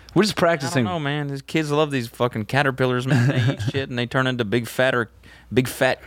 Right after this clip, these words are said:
Speaker 2: caterpillars. That's what I call 'em.
Speaker 1: We're, we're just practicing for when we move to Austin.
Speaker 2: Yeah, yeah, yeah,
Speaker 1: But
Speaker 2: exactly.
Speaker 1: Austin's gonna be exactly like L A, so we're gonna be like assholes.
Speaker 2: Yep.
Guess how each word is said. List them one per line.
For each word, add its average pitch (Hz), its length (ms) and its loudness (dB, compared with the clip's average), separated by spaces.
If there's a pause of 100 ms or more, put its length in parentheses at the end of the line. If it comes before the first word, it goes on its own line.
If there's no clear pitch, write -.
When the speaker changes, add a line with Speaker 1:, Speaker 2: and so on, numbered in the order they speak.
(140)
Speaker 2:
caterpillars. 113 560 2
That's 120 120 -2
what 120 120 0
I 123 140 2
call 104 260 0
'em. 107 100 -4
Speaker 1:
We're, 156 180 4 (760)
we're 123 160 6
just 151 180 0
practicing 131 380 2
for 117 100 0
when 117 80 2
we 113 60 2
move 113 220 0
to 113 100 0
Austin. 107 360 -2 (600)
Speaker 2:
Yeah, 135 240 2
yeah, 127 320 2
yeah, 107 240 0
Speaker 1:
But 120 100 -4
Speaker 2:
exactly. 135 220 -2
Speaker 1:
Austin's 156 360 0
gonna 151 140 0
be 143 80 0
exactly 127 400 -2
like 131 160 0
L 113 220 0
A, 127 120 0
so 131 100 -8
we're 131 40 -4
gonna 123 80 -4
be 117 40 -2
like 104 160 -2
assholes. 104 540 -2
Speaker 2:
Yep. 113 240 -8